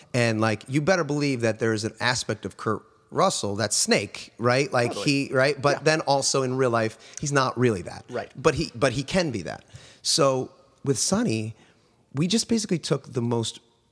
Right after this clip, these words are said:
Speaker 1: ridiculous and awful aspects of our personalities, and then we just put 'em on blast. And then it gives you this opportunity to sort of exercise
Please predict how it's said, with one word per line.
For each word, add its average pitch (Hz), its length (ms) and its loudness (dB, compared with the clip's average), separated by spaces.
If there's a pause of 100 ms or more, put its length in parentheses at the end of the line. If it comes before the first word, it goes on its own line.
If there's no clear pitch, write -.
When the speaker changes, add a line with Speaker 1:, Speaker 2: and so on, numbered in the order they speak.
(360)
Speaker 1:
ridiculous 120 600 0
and 101 120 -8
awful 98 520 -6 (160)
aspects 104 380 -2
of 98 80 -4
our 95 80 -6
personalities, 92 720 -8
and 120 160 -2
then 127 120 -2
we 127 100 -4
just 117 200 -4
put 117 160 -2
'em 117 80 2
on 117 160 2
blast. - 560 -2 (420)
And 135 160 0
then 151 100 2
it 131 140 -2
gives 156 220 -4
you 160 60 -2
this 143 140 -4
opportunity 139 380 -4
to 123 60 -8
sort 117 140 -4
of 117 140 -12
exercise 104 920 -4